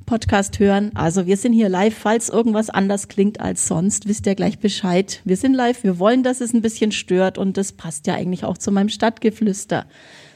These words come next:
Ja, und zum Kompliment, äh, mein Gast, die liebe Caro, ist eine Künstlerin des Kompliments, kann ich nur sagen. Ihre Komplimente, die immer natürlich von Herzen kommen und wenn immer wir uns treffen,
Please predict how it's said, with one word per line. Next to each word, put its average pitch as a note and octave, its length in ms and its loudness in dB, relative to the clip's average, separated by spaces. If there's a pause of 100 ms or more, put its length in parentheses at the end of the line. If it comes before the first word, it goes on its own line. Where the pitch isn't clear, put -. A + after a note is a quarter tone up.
(140)
Ja, G#3+ 180 4
und A3+ 120 2
zum C4 160 2
Kompliment, A#3 960 2
äh, G#3 240 2 (180)
mein G#3+ 400 4
Gast, G3+ 420 -2
die A#3+ 60 2
liebe A3+ 280 2
Caro, G3+ 600 -2
ist B3 240 0
eine A3 160 0
Künstlerin G#3 720 0
des G#3 180 -2
Kompliments, G3 840 0
kann - 160 -4
ich F3+ 120 -2
nur F#3 160 -2
sagen. F#3 420 -2
Ihre A3 300 2
Komplimente, G#3+ 720 0
die A3 140 -2
immer B3+ 360 2 (380)
natürlich A#3+ 640 2
von G3+ 160 0
Herzen G3 500 0
kommen G#3 400 0
und F#3+ 220 -2
wenn F#3 140 -2
immer A3+ 340 0
wir G#3+ 100 0
uns G3 220 -2
treffen, A3+ 500 -2